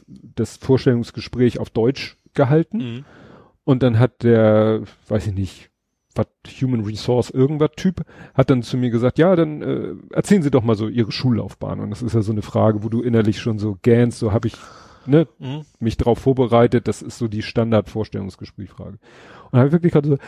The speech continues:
Speaker 1: Luft geholt, um loszusprechen. Und er dann plötzlich so, „Could you do this in English, please?“
Speaker 2: Das hab ich aber auch schon ein paar Mal gehabt bei Vorstellungsgesprächen,
Speaker 1: Ja?
Speaker 2: dass so zwischendurch mal, wupp, wir machen jetzt mal auf Englisch weiter oder so.
Speaker 1: Finde ich aber bei Schule so fiese.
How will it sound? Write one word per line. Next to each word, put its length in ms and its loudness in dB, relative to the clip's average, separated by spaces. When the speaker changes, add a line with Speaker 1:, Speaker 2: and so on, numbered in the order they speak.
Speaker 1:
Luft 380 2
geholt, 480 4
um 160 -4
loszusprechen. 960 -2
Und 180 -2
er 160 4
dann 160 2
plötzlich 300 -2
so, 240 -2
„Could 200 -4
you 80 0
do 60 -2
this 180 -2
in 100 -8
English, 280 -6
please?“ 320 -6
Speaker 2:
Das 100 -6
hab 80 4
ich 80 6
aber 100 4
auch 60 -2
schon 80 -8
ein 40 -12
paar 160 -2
Mal 120 0
gehabt 140 -4
bei 80 0
Vorstellungsgesprächen, 580 0
Speaker 1:
Ja? 40 -4
Speaker 2:
dass 60 -4
so 80 -6
zwischendurch 500 -2
mal, 320 2
wupp, 420 -2
wir 140 0
machen 160 0
jetzt 140 -4
mal 60 0
auf 100 -2
Englisch 320 -6
weiter 300 -4
oder 140 -10
so. 120 -14
Speaker 1:
Finde 300 2
ich 120 0
aber 140 0
bei 180 2
Schule 380 0
so 160 -6
fiese. 560 -6